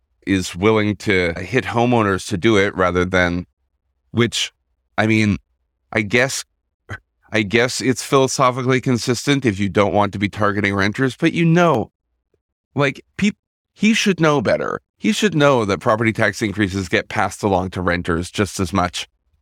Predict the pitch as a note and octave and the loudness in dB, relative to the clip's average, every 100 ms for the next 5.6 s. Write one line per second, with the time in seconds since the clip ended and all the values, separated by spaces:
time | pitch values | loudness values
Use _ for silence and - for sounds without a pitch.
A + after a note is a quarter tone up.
0 | _ _ _ _ - G2+ G#2+ G#2 G2 F2+ | _ _ _ _ -2 0 2 0 0 0
1 | F2 F#2+ - - _ _ - A2+ B2 A#2 | -2 -2 -6 -14 _ _ -2 0 0 0
2 | D#3+ C3+ C3 _ _ - D3 - F#3+ F#3 | 2 4 2 _ _ -4 0 2 0 2
3 | F3+ - E3 E3+ - F3 A3 F3+ C#3+ B2 | 0 0 0 0 2 2 2 0 -2 2
4 | D3 C3+ D3 D3+ C3+ D#3 G#3 C#3 A2+ G2 | 2 2 2 2 2 0 0 0 2 2
5 | G#2 - G#2+ G#2 G#2 G2+ | 0 -2 0 2 2 -2